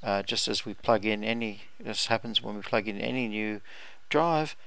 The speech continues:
it's looking for content, so I just always close that.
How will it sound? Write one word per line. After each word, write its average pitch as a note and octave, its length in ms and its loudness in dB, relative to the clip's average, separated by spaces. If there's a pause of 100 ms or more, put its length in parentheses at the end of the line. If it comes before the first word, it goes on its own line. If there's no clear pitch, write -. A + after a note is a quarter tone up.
(140)
it's - 220 -2
looking G#2 220 -4
for - 140 -10
content, F#2+ 520 -6
so - 180 -2
I F#2+ 80 -2
just - 220 -6
always F#2 280 -4
close - 340 -4
that. F#2 180 -4